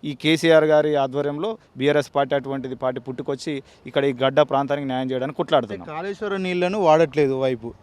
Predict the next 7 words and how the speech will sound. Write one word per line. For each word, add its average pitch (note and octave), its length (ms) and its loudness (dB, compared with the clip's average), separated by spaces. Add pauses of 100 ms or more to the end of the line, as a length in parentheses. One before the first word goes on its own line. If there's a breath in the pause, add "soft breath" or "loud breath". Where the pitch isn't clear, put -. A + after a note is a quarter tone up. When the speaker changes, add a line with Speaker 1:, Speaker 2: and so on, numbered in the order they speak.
Speaker 2:
మరోవైపు F#3+ 440 2
చూసుకుంటే F#3+ 440 -2
బాలకచెర్ల F3+ 600 2
ప్రాజెక్టు F3 360 2 (300)
చేయడానికి F#3 280 2
వాళ్ళు F3+ 160 2
సిద్ధమయ్యారు. C#3 520 -4